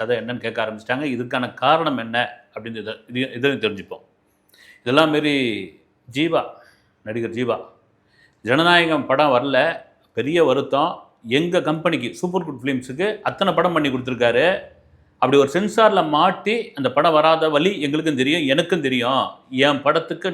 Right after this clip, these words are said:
நாற்பத்தெட்டு கட்டு சும்மா கொத்து பரோட்டாவை கொடுத்தாங்க அப்படின்னு அவரும் ஒரு பக்கம்.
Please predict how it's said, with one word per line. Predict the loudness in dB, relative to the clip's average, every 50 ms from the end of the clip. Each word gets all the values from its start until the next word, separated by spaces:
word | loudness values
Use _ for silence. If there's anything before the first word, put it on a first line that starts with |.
| -4 0
நாற்பத்தெட்டு | 2 2 2 2 0 -6 -6 -4 -4 -6 -4 -6 -10 -4 -2
கட்டு | -2 -2 -2 -4 -6 -6 -6 -8 -16 _ _ _ _ _ _ _ _ _ -6
சும்மா | -4 -2 -2 -2 0
கொத்து | -2 -2 2 4 4
பரோட்டாவை | 6 6 4 4 4 4 4 4
கொடுத்தாங்க | 2 -2 -4 0 -2 -2 -2 0 -2 -2 -2 -4 -6 -14 _ _ _ _ _ _ _ -8
அப்படின்னு | -8 -6 -4 -4 0 0
அவரும் | 2 2 4 2 2
ஒரு | 0 0 -4
பக்கம். | -8 -8 -10 -14